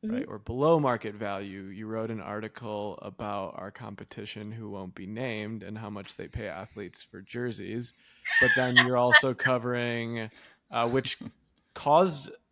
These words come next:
Speaker 2: a lot of problems
Speaker 1: Mm-hmm.
Speaker 2: because we were just paying them what we thought was what other college students can make when they sell to their fraternities and sororities. So we're like,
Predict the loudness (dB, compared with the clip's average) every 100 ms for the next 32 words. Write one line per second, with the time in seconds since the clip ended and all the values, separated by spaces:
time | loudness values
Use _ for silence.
0 | 2 2 6 6 6 4 4 8 8 6
1 | -4 -8 -10 -14 _ _ _ _ _ _
2 | -4 -2 0 4 6 4 2 0 2 4
3 | 4 2 -2 -2 -2 0 0 0 2 2
4 | 0 -2 -6 -10 _ _ _ _ _ _
5 | -4 -2 -4 -4 2 4 4 0 -2 0
6 | 2 0 -4 -6 -8 -10 -12 _ _ _
7 | _ -8 -4 -2 -2 0 0 2 -2 -6
8 | -6 -4 -6 -6 -4 -4 -4 -4 -4 -2
9 | -2 -2 -2 -6 -8 -6 -4 -4 -4 -6
10 | -6 -2 2 4 6 4 2 -2 0 0
11 | -2